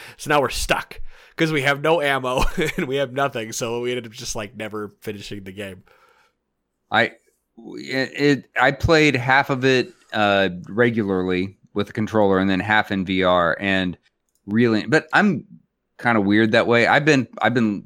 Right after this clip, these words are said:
Speaker 2: jogging in the morning around five thirty. It's pitch black. Um, and I listen to a podcast called Spooked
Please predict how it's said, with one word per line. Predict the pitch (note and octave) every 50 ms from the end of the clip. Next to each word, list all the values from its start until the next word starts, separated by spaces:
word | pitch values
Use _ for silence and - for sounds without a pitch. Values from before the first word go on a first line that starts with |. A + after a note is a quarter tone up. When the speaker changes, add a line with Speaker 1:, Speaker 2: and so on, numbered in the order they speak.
| - F#2
Speaker 2:
jogging | - - G#2 F#2 G2 A2 A#2 A2+ A2+ A2+ A2
in | G#2 G#2
the | G#2 G#2
morning | G2+ G2+ G2+ G#2 G#2 G2+
around | G2 G2 G2 F#2+ F2+
five | - G2+ G2 G2 F#2 -
thirty. | - G2 G2 G2 G2+
It's | F#2+ F2+ - -
pitch | - _ - B2 A#2 - - -
black. | - G2+ F#2+ F#2+ G2 G2+ - - - _ _ _ _ _ _ _ _ _ _ _ _ -
Um, | G2+ G#2 G2+ G2+ G2 F#2+ F#2 F#2 -
and | A2 A2
I | A2
listen | G#2 G2+ G#2 A#2 A#2 - C3 B2 G#2
to | - - A2 G#2
a | F#2 D#2
podcast | - G2 G2 G2+ G2 - A2+ G#2+ G#2 - -
called | G#2+ F#2+ F#2 -
Spooked | - - - G#2 G2+ G#2 G#2+ G#2+ - -